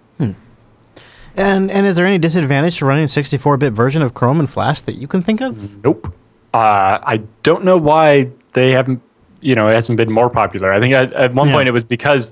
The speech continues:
Speaker 2: Flash wasn't available as sixty-four bit,
Speaker 1: Right,
Speaker 2: and so
Speaker 1: and, and they only had sixty-four bit Chrome for Windows for a little while.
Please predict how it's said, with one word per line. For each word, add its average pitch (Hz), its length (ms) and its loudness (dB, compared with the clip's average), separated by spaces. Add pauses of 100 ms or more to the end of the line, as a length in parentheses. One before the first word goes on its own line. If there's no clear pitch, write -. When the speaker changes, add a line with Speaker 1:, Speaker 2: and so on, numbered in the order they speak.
(120)
Speaker 2:
Flash 117 280 0
wasn't 113 200 -2
available 123 360 -4
as 95 80 -8
sixty-four - 420 -4
bit, 135 40 4
Speaker 1:
Right, 131 260 2
Speaker 2:
and - 80 -6
so 143 100 -2
Speaker 1:
and, 160 80 0
and 165 240 0
they 156 80 2
only 175 160 2
had 156 140 -2
sixty-four 131 400 0
bit 127 140 -2
Chrome 147 280 0
for 135 140 -2
Windows 131 500 0
for - 120 -4
a 117 60 0
little 135 220 0
while. 104 360 -2